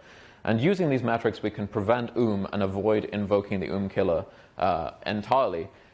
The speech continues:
and we have a lot more reliable, uh, behavior of the system when the system is at the peak of memory. Another thing which you'll have seen me talking about if you saw my early Secret V two talks was our limits. That's this memory dot high and memory dot max stuff.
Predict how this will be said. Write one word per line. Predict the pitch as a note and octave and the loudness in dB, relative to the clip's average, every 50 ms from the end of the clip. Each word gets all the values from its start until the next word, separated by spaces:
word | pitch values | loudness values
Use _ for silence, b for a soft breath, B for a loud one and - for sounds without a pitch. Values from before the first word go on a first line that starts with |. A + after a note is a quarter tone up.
| b b b | b b b
and | - A2 G#2+ | -2 0 2
we | A2 | 2
have | A2+ B2+ A2 G#2 | 2 2 0 0
a | |
lot | G2+ G#2+ A2 A2 - G#2+ | 2 2 2 2 0 -2
more | G#2 G2+ | -4 0
reliable, | G2 F#2 F2 F#2 F#2 G2 G#2 G2+ F#2+ F2+ E2 D#2+ D#2+ D#2+ - - | 0 0 2 4 4 4 4 4 2 0 -2 -2 -2 -4 -6 -4
uh, | - D2+ D#2+ D2 | -4 -2 -2 -2
behavior | E2 F2+ F#2 G#2+ G#2+ G#2 G2+ | -4 -2 0 0 0 0 -2
of | F2+ | -6
the | E2+ F2 - - | -6 -8 -10 -4
system | - G#2 G2 - - E2+ | -4 -4 -4 -2 -4 -6
when | E2 E2 D#2 | -6 -6 -8
the | C2 | -8
system | - - - G2 - - D#2+ D2+ | -10 -6 -8 -6 -6 -6 -6 -6
is | D2+ - - - - | -8 -10 -10 -8 -4
at | - - - - - - - | -2 -2 -2 -2 -4 -10 -14
the | D2+ | -14
peak | D#2 - - G#2+ F2+ - - | -14 -10 -6 -6 -6 -6 -8
of | - - | -12 -10
memory. | C#2 B1+ C2 C2 - G2+ - _ _ - _ _ _ _ - - - - - _ _ _ _ _ _ _ _ - - B B B B B B B B | -10 -12 -10 -10 -12 -14 -16 _ _ -20 _ _ _ _ -20 -20 -20 -20 -20 _ _ _ _ _ _ _ _ -20 -20 B B B B B B B B
Another | A#2 D#3 G3+ A#3 A3 | 2 2 2 2 2
thing | G3+ - G#3+ G3 F#3 | 2 0 0 0 2
which | E3+ D#3 D#3 D#3 | 2 2 2 2
you'll | D3+ D3+ D3 C#3+ | 2 4 4 4
have | C3 A2+ | 2 0
seen | - - C#3+ C#3 | 0 0 0 0
me | C3 A2+ | 0 0
talking | - B2+ C3 C3 - A#2 A2 | 2 2 2 2 0 -2 2
about | G#2+ G#2 G#2 G#2 G#2 | 2 4 4 2 0
if | G#2 G2 - | -4 -6 -2
you | A2 G#2+ G2 G2 G2 | -2 0 0 0 -2
saw | G2 - - A#2+ A2+ A2+ A2+ | -4 -2 0 2 2 4 2
my | G#2+ G2+ G2 F#2+ F2+ E2+ F2+ E2 | 2 2 0 0 0 0 -2 -2
early | - - G#2 G#2 G#2 G2+ | 0 2 2 2 2 0
Secret | G2 - G#2 G2+ E2+ | 0 0 0 0 0
V | D#2 G2+ | 0 0
two | - G3 G3 | 0 0 2
talks | F#3+ D3 C3 B2+ - - | 2 2 0 0 -2 -4
was | - G2+ F#2+ G2+ - - - - - - | -2 0 0 0 -4 -10 -18 -8 0 2
our | F#2 G2 | 2 2
limits. | C#3+ G#3 E3 G2+ - - - - B B B B B | 2 0 0 -2 -6 -8 -14 -20 B B B B B
That's | B2+ B2+ - - | 0 0 0 -2
this | B2 A#2 - | -8 -6 -4
memory | A#2+ A2 A2 A2+ A#2 A#2 A2+ | -4 -2 0 0 2 2 4
dot | G#2+ A2+ - | 4 2 2
high | - - - G2+ G2+ F#2+ G2 G2 | 0 0 2 2 4 4 4 2
and | - E2+ G2+ F#2+ | 2 0 0 0
memory | G2+ G2+ G2+ G#2 G2+ F#2 F2+ | 2 2 2 2 0 0 0
dot | E2 E2+ F2+ - - | 0 0 -2 -2 -2
max | G#2+ A2 A2 G#2+ - | 0 0 0 -2 -6
stuff. | - - - B1 - - - | -6 -4 -4 -4 -4 -6 -12